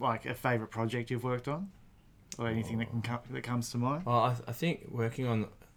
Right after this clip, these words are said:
Speaker 2: the exhibitions have probably been the most enjoyable because they're the ones where it's like, where you're your own brief, you're your own constraint. You go and push the boundaries as far as you want. But, like, with other jobs,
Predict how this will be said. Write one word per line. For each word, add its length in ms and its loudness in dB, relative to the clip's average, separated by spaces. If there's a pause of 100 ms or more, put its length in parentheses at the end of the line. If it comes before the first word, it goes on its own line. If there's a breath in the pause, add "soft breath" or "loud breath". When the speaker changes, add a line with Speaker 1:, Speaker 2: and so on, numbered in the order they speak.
(440)
Speaker 2:
the 120 2
exhibitions 720 0
have 140 -2
probably 260 -2
been 280 -2
the 60 0
most 440 -4
enjoyable 640 -4 (220)
because 320 0
they're 180 4
the 80 4
ones 320 0
where 140 0
it's 260 -4
like, 260 -6
where 340 -4 (680 loud breath)
you're 360 2
your 200 0
own 160 0
brief, 460 -2
you're 180 0
your 160 0
own 240 -2
constraint. 560 -4 (160)
You 460 -2 (1200 loud breath)
go 140 0
and 260 2
push 240 -2
the 80 -4
boundaries 340 0
as 60 -4
far 260 2
as 180 -2
you 120 -2
want. 340 -4 (280)
But, 280 -4
like, 240 -4
with 140 0
other 220 4
jobs, 480 -2